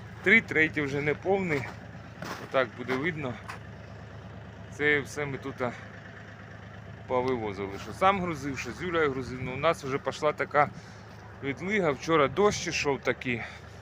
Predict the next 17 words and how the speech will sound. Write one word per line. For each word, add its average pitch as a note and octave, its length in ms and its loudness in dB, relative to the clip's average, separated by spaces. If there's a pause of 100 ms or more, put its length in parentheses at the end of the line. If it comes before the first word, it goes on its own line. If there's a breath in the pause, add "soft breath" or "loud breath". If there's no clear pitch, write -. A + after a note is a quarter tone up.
(1200 loud breath)
Сьогодні D3 280 0
відлига, D#3+ 460 0
вже C3+ 240 2
ось C#3+ 160 6
бачите, C#3+ 420 2
тут C#3+ 260 -4
от C3 180 4 (560)
каші C3+ 320 6
ми C3 200 0 (1300)
понароблювали, D3 840 2
пана C3+ 280 -2 (100)
це, E3+ 220 2
грязь C#3+ 380 6
намесили. C#3 640 0 (360)
На C3 120 2
городі C#3+ 380 4
вже C3+ 300 2